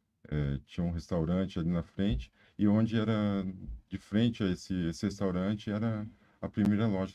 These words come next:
da esquina de Foz. Atravessei a rua, fui lá pedir, pedir um emprego, é, me disseram que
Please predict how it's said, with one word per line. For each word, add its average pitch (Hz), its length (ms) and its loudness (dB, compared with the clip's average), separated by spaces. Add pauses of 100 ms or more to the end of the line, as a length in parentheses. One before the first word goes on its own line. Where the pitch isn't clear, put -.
da 98 80 0
esquina 98 320 -2
de - 60 -12
Foz. - 360 -8 (1000)
Atravessei 101 360 4
a 92 60 4
rua, 110 240 0
fui - 160 -4
lá 95 140 0
pedir, 82 500 -2 (380)
pedir 90 180 -2
um 104 60 4
emprego, 113 600 0 (400)
é, 71 540 -2 (240)
me 95 100 -2
disseram 95 440 4
que 80 480 -2